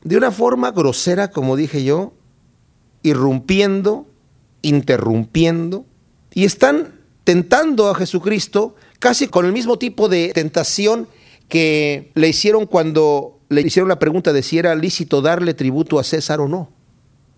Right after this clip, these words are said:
Cualquier respuesta que diera, perdía. Si decía que, ok, era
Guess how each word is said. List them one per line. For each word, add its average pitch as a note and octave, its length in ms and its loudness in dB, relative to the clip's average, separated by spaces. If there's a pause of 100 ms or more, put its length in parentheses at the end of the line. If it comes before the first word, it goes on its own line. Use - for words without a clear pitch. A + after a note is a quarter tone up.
Cualquier A#3+ 460 2
respuesta B3 580 -2
que F#3 160 -2
diera, A#3 480 0 (500)
perdía. C#3+ 460 0 (380)
Si - 160 2
decía A3+ 360 0
que, F#3+ 360 -4
ok, - 200 0
era F#3 500 0